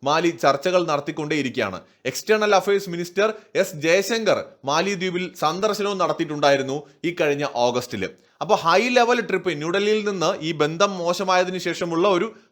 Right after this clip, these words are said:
ഹൈ ലെവൽ ട്രിപ്പ് എന്ന് പറയുന്നത് ഈ നമ്മുടെ ജയശങ്കർ നടത്തിയ ട്രിപ്പാണ്. അപ്പൊ അതോടുകൂടിയാണ് മാലിക്ക് സത്യത്തിൽ ഒരു ആശ്വാസമൊക്കെ ഉണ്ടായത്.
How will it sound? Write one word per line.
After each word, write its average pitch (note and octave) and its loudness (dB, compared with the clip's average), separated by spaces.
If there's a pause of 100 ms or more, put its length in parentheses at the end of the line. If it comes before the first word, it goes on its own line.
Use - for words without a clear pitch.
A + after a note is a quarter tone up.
ഹൈ F#3+ 4
ലെവൽ G#3+ 2
ട്രിപ്പ് F3+ -2
എന്ന് F#3 2
പറയുന്നത് D#3+ 2 (260)
ഈ E3+ 0
നമ്മുടെ E3+ 2
ജയശങ്കർ E3 0
നടത്തിയ D3 -2
ട്രിപ്പാണ്. A#2 -6
അപ്പൊ - -2
അതോടുകൂടിയാണ് A3 2
മാലിക്ക് F#3+ 0
സത്യത്തിൽ F3+ -4
ഒരു E3 0
ആശ്വാസമൊക്കെ E3 0
ഉണ്ടായത്. C3 2